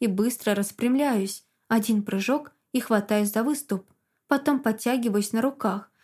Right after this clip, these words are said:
Половина моего тела оказывается на широкой части забора.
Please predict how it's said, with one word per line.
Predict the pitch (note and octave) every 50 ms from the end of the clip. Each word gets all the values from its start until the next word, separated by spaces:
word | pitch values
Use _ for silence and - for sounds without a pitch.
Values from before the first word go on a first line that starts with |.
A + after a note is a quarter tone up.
| _ _ _
Половина | - C4 B3+ B3+ B3+ C4 C#4+ C4 B3 A3+
моего | A3 A#3 B3 A3+ A3+ G#3+
тела | G#3+ - - D4+ D#4+ D4 A#3
оказывается | - - - A#3 B3+ C4 - A#3 G#3 G#3 G3+ G#3 -
на | G#3 G#3 G#3
широкой | G#3 - A#3 A#3 C4+ C#4+ - A3 G#3
части | - - G3 G3+ - -
забора. | G#3 G#3 A#3+ A#3+ A#3+ C#4+ D4 C4+ A3+ G3 F#3+